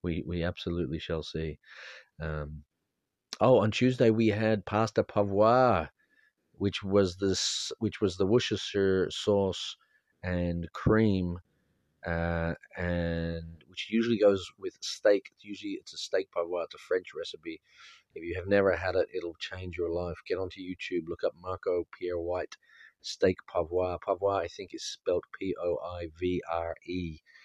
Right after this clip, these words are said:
and I, I think that's supposed to, that's pepper in, uh, in French, apparently. So steak pavois, uh,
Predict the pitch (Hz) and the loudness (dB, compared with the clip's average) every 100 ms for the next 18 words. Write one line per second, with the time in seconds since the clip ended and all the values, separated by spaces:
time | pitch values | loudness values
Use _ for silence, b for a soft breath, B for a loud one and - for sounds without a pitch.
0 | B B - 82 80 71 - _ - 98 | B B -8 -4 -4 -6 -10 _ -10 -6
1 | 92 80 - 95 85 - 82 - - - | -4 -4 -2 -2 -2 -6 -10 -8 -10 -6
2 | 78 - 85 78 78 78 76 76 78 76 | -8 -8 -12 -10 -8 -8 -8 -10 -12 -20
3 | - 78 71 - - 73 67 71 71 _ | -14 -12 -12 -16 -12 -12 -12 -18 -20 _
4 | _ B B B B - - 82 78 - | _ B B B B -10 -4 -4 -4 2
5 | 113 113 104 90 90 90 87 - _ _ | 4 4 2 4 2 2 -2 -8 _ _
6 | _ b _ - 78 78 80 | _ b _ -12 -8 -6 -8